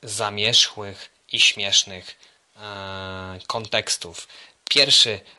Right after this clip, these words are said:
o ziemniakach, także na konferencji naukowej w Londynie polski specjalista od rolnictwa wyjaśnia wspaniałe rezultaty uspołecznionej uprawy ziemniaków w Polsce.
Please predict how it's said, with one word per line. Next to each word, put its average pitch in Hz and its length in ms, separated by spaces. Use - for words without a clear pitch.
o 127 140
ziemniakach, 104 840
także 92 460
na 131 180
konferencji 123 680
naukowej 113 600
w 98 60
Londynie 101 420
polski - 420
specjalista 101 840
od 156 180
rolnictwa 113 600
wyjaśnia 151 680
wspaniałe 131 640
rezultaty 104 680
uspołecznionej 110 1000
uprawy 113 680
ziemniaków 110 760
w - 160
Polsce. 131 560